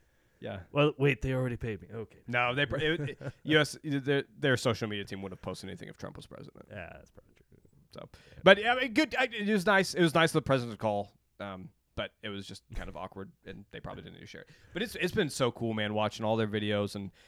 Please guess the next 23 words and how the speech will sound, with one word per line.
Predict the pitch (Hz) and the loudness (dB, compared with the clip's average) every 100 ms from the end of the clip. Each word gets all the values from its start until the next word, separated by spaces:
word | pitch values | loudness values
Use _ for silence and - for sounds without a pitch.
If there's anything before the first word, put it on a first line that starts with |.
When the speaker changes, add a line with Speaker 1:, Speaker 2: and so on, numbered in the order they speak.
| _ | _
Speaker 1:
and | - 104 | -10 -8
get, | 104 - | -8 -6
you | 120 | -2
know, | 110 | -2
getting | 107 113 117 | -2 -4 -4
to | 107 | -2
learn | 107 | -2
more | 104 104 | 0 0
about | 101 98 | 0 -2
these | 101 - | -6 -10
players' | - 98 | -6 -6
personal | - 98 95 95 | -6 -8 -8 -10
stories. | - 98 95 90 - | -10 -10 -8 -10 -12
And, | 175 165 _ _ _ _ _ _ _ _ _ _ _ _ _ _ _ | -16 -18 _ _ _ _ _ _ _ _ _ _ _ _ _ _ _
oh, | - - - | -20 -20 -20
Tim, | - - - - - | -16 -16 -16 -20 -8
you're, | 113 113 | -4 -2
you're | 131 117 | 0 2
not | 131 147 | 4 6
working | 143 151 | 6 4
tomorrow, | 120 107 107 | 2 4 4
are | 107 | 6
you? | 120 | 4